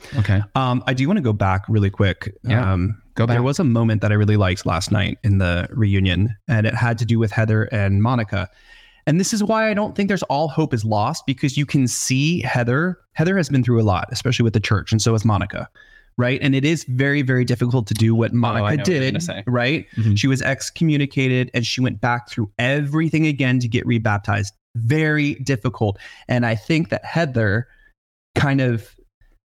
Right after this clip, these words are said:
Speaker 2: was empathetic towards her
Speaker 1: Yeah.
Speaker 2: and could understand that. I think if they had different conversations, I, I don't think this is the end of Heather and Monica being in the same room. I think it can be possible. I just think there's a lot of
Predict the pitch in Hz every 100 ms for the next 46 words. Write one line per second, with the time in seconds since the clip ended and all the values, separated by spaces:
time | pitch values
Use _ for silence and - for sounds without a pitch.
0 | _ _ _ 131 143 - 156 175 269 320
1 | - 107 101 - - - 123 98 - 139
2 | 147 151 170 156 156 151 - 170 - 143
3 | 95 - 143 196 202 175 120 131 156 160
4 | 151 135 - 98 127 120 110 110 117 143
5 | 165 - 139 - 143 180 208 208 185 165
6 | 143 127 123 123 113 131 139 - - -
7 | _ - 120 113 107 - - 143 131 127
8 | 120 120 117 113 113 113 104 - 110 110
9 | 98 92 113 131 131 135 - 127 120 117
10 | 107 113 107 101 107 110 120 127 135 120
11 | 120 104 117 104 117 107 113 113 110 107
12 | - 110 104 -